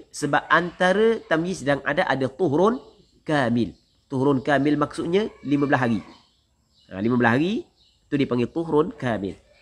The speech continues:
<clears throat> Jelas tak? Khatib Asy-Syirbini kata, "Fal asahu."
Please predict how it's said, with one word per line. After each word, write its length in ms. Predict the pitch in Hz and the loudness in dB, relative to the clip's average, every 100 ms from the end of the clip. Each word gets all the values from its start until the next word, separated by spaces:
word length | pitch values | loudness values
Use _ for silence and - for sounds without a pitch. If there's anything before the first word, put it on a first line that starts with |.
| - - - - - - _ - | -20 -20 -20 -20 -20 -20 _ 0
<clears throat> 240 | 170 156 87 - _ _ _ _ _ _ _ _ _ _ - 622 622 - - - - - - _ 113 | 4 6 4 -6 _ _ _ _ _ _ _ _ _ _ -20 -20 -20 -20 -20 -20 -20 -20 -20 _ 0
Jelas 160 | 143 170 | 4 6
tak? 140 | 131 - - _ _ _ _ - 50 50 50 87 _ _ _ _ _ _ _ _ _ - - - - - | 4 0 -20 _ _ _ _ -20 -20 -20 -20 _ _ _ _ _ _ _ _ _ _ -20 -20 -20 -16 -2
Khatib 260 | 160 - 202 | 2 2 4
Asy-Syirbini 540 | 190 196 175 208 214 | 2 2 2 0 0
kata, 180 | 311 226 | 0 0
"Fal 300 | - 220 214 | 4 2 4
asahu." 500 | 190 240 226 185 | 0 2 0 0